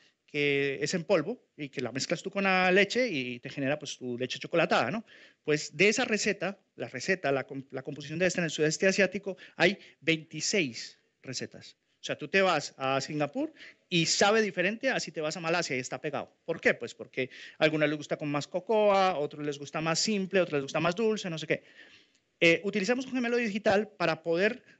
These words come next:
decirle a esta empresa dónde debería poner su nueva planta de distribución y sus nuevos warehouse para que pudieran llegar estas recetas a donde tenían que llegar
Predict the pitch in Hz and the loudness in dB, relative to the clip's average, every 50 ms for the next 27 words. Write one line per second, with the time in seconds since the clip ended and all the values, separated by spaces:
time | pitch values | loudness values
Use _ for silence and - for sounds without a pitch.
0 | _ _ - 143 139 151 147 - - 214 208 185 196 180 185 180 - 202 196 196 | _ _ -6 0 2 2 4 4 4 4 4 4 4 4 4 2 0 -4 -2 -2
1 | 196 190 - 196 160 160 156 160 240 262 285 302 277 285 294 294 269 196 180 170 | -2 -2 -2 -2 -4 -4 0 2 2 4 2 2 2 0 0 0 0 -2 -2 -2
2 | 175 175 185 185 180 156 147 - - 160 156 160 180 170 135 - - - - 156 | -4 -6 -4 -2 -2 -2 -4 -4 -8 -8 -6 -4 -4 -4 -4 -6 -10 -14 -10 -8
3 | 151 160 175 196 208 214 208 - 208 190 175 165 - 135 147 156 160 151 - 165 | -6 -2 -2 0 0 0 0 0 0 0 0 0 0 0 0 0 -2 -4 -6 -8
4 | 160 165 160 - 190 165 139 127 - 156 131 - 151 143 156 170 180 202 185 - | -6 -6 -4 -4 -4 -4 -4 -6 -8 -8 -6 -6 -4 0 2 2 4 4 2 2
5 | 202 208 202 190 175 202 220 262 - - - _ _ _ _ _ _ _ _ _ | 4 4 4 4 4 2 -2 -2 -4 -10 -14 _ _ _ _ _ _ _ _ _
6 | _ _ - 160 160 160 - 170 156 - 175 160 185 196 208 233 220 202 202 180 | _ _ 2 2 4 2 2 -2 -6 -6 -2 0 2 4 4 2 2 2 2 2
7 | 170 190 165 143 - - 160 - - 202 - 202 196 - 196 180 - 196 - 151 | 2 2 0 0 -2 -6 -6 -4 -4 -4 -4 -4 -4 -4 -4 -2 -2 -4 -4 -4
8 | 139 139 139 135 127 147 143 156 175 185 185 - 196 196 202 196 202 233 - | -4 -4 -4 -4 -2 -2 -2 -2 -2 -2 0 2 2 4 4 4 2 2 -2